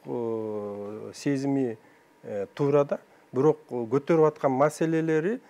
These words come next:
аны кантип аткаруу албетте таптаза туура эмес, э, мыйзамга дагы, конституцияга дагы, э, туура эмес, э, келет. Себеп дегенде, э, ар бир,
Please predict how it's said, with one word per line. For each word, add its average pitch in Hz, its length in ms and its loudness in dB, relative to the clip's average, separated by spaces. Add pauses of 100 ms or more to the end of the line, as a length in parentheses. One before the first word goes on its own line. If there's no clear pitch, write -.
(280)
аны 131 320 2
кантип 170 440 2
аткаруу 180 720 4 (380)
албетте 123 800 -2
таптаза 117 760 -2 (240)
туура 131 180 2
эмес, 196 340 -2
э, 107 540 -6
мыйзамга 123 540 0
дагы, 147 380 -6
конституцияга 127 540 -6
дагы, 135 320 -2 (440)
э, 110 420 -6
туура 143 160 2
эмес, 202 200 -2 (120)
э, 139 380 -6
келет. 196 220 0 (180)
Себеп 143 280 2
дегенде, 151 340 0 (600)
э, 123 440 0
ар 202 220 8
бир, 175 380 4